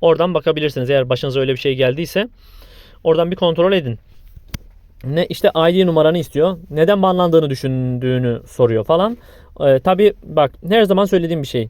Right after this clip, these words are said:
Şu an ben de gösteriyorum size ama profillere tıklayıp I D'nizi alın bir. Hangi oturum açma yönteminizi ve mailinizi alın ve o maile ait olan on iki kelimeyi bak. Başka hesap açtıysan onun da on iki ayrı kelimesi vardır. Demek ki sana ne lazım?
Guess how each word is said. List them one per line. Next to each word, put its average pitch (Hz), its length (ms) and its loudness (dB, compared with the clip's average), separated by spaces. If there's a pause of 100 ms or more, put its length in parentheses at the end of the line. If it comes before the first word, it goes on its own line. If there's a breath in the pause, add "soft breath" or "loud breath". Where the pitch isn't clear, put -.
Şu - 180 -6
an 151 80 -4
ben 160 120 -4
de 147 40 -4
gösteriyorum 131 360 -4
size 131 180 -6
ama 175 160 -2
profillere 185 540 0
tıklayıp 202 380 0 (440 loud breath)
I 151 60 -2
D'nizi 165 340 0
alın 151 300 2
bir. 135 240 0 (580)
Hangi 185 360 2
oturum 175 320 0
açma 175 220 0
yönteminizi 165 640 -2 (220)
ve 135 80 2
mailinizi 151 460 0
alın 160 240 0 (340 soft breath)
ve 147 80 2
o 160 160 4
maile 214 380 2
ait 160 360 0
olan 131 200 2
on 127 120 0
iki 131 200 -6
kelimeyi 107 420 -2
bak. 101 240 -6
Başka 139 460 -2 (320)
hesap 139 280 -2
açtıysan 147 420 -2
onun 160 200 0
da 151 40 0
on 139 140 2
iki 135 160 -2
ayrı 123 160 2
kelimesi 117 440 -4
vardır. 120 280 -2 (760 loud breath)
Demek 165 300 0
ki - 60 -16
sana 170 160 2
ne 180 160 2
lazım? 147 220 0